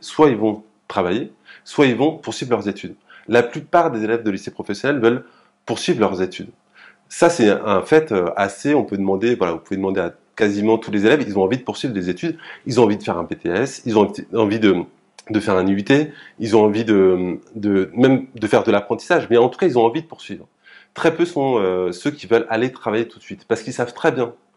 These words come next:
qu'avec un niveau de diplôme bas,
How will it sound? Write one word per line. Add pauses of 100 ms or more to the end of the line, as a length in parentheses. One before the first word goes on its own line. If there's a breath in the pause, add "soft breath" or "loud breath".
(140)
qu'avec
un
niveau
de
diplôme (300)
bas,